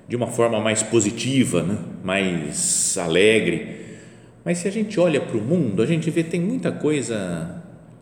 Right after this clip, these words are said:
errada, muita confusão,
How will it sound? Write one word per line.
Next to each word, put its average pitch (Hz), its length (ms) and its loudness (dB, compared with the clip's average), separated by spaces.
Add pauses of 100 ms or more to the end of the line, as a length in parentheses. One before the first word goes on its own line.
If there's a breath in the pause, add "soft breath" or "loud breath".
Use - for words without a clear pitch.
errada, 113 1120 -2
muita 123 280 -4
confusão, 113 1120 -2